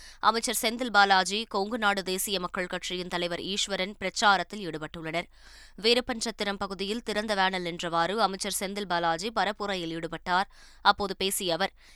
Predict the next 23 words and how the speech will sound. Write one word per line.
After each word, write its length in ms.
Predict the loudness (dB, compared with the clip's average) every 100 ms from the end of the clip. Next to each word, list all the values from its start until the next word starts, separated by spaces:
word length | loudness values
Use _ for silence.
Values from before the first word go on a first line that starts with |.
| -4
தி 160 | -2
மு 180 | 0 -2
க 160 | -4 -4
பொறுப்பேற்ற 600 | -2 -2 -2 -2 -2 -2
ஒன்றரை 420 | -2 -4 -2 0
ஆண்டுகளில் 500 | 2 0 -2 -2 -4 -4
ஒரு 220 | -4 -2
லட்சம் 360 | -2 -4 -8 -6
விவசாயிகளுக்கு 760 | -2 6 6 6 -4 -6 -6 -4
இலவச 420 | 0 0 0 -4
மின் 200 | -6 -8
இணைப்பு 320 | -6 -8 -8
வழங்கப்பட்டுள்ளதாக 960 | -6 -6 -6 -10 -12 -8 -2 0 -2 -4
கூறினார். 460 | -8 -8 -6 -8 -10 -20 -20 _ _ _ _ _ _ _ _ _ -20 -6
ஈரோடு 340 | 2 6 6 6
கிழக்கு 340 | 2 2 2
தொகுதியில் 480 | -2 -2 0 2 4
அமைச்சர் 340 | 4 0 2
அன்பில் 280 | 2 0 -4
மகேஷ் 260 | -2 -2 -2
பொய்யாமொழி 520 | -2 2 2 2 -2
பிரச்சாரத்தில் 680 | -2 -4 4 4 4 0 -8
ஈடுபட்டார். 560 | -8 -6 -6 -2 -2